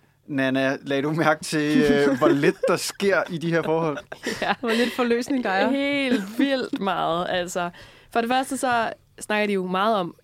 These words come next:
Speaker 2: altså, det her, som jeg allerede har sagt før, med hvor de har den her scene, hvor de bekender, at de er forelskede hinanden begge to. Den har de langt før, de nærmest overhovedet har rørt ved hinanden. Derefter får de et kys, men det kan ikke rigtig noget, fordi Edward, han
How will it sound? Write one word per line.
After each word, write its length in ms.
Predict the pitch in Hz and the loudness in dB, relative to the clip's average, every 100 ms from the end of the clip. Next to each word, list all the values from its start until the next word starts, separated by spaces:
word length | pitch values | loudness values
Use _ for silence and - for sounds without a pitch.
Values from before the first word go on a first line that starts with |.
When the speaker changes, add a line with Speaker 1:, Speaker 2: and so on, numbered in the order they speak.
| - | -8
Speaker 2:
altså, 380 | 185 175 170 160 - - | -6 -4 -6 -8 -12 -6
det 100 | 202 | -2
her, 300 | 196 175 - | 0 -2 -4
som 180 | - 185 | -4 -2
jeg 120 | 175 | -2
allerede 220 | 175 175 | -2 -4
har 60 | 180 | -6
sagt 220 | 175 170 | -6 -6
før, 200 | - 180 | -4 -4
med 120 | 175 | -2
hvor 220 | 180 175 - - | -4 -4 -6 -8
de 80 | 180 | -4
har 100 | 175 | -2
den 120 | 175 | -4
her 100 | 175 | -4
scene, 280 | - 233 247 | -4 -2 -2
hvor 120 | 202 | -2
de 100 | 185 - | -6 -12
bekender, 360 | 190 - 208 202 | -14 -8 -8 -8
at 100 | 180 | -10
de 40 | |
er 40 | 175 | -12
forelskede 440 | - 151 - 214 | -10 -10 -8 -6
hinanden 300 | 190 170 - | -6 -6 -8
begge 180 | - 170 | -8 -8
to. 160 | - 165 | -10 -10
Den 140 | 185 | -8
har 140 | 202 | -6
de 100 | 208 | -6
langt 360 | 202 202 247 - | -6 -2 -4 -4
før, 140 | - | -6
de 100 | 185 | -4
nærmest 280 | 180 175 - - | -4 -6 -8 -8
overhovedet 360 | 185 220 262 | -4 -2 -2
har 80 | 196 | -2
rørt 80 | 180 | -4
ved 80 | 190 | -4
hinanden. 340 | 180 160 175 - - - _ | -4 -4 -8 -12 -20 -20 _
Derefter 460 | - 220 190 202 202 - | -2 0 -2 -2 -6 -4
får 140 | 196 | -6
de 80 | 190 | -6
et 100 | 180 | -8
kys, 360 | - 220 - - - - - | -6 -6 -6 -14 -20 -20 -10
men 120 | - | -4
det 100 | 214 | -4
kan 160 | 220 269 | 0 -2
ikke 120 | 254 | 0
rigtig 160 | 196 202 | -4 -2
noget, 240 | 185 185 | -2 -2
fordi 300 | 190 180 170 | -6 -10 -8
Edward, 240 | - - 175 | -8 -8 -8
han 300 | 170 170 | -6 -8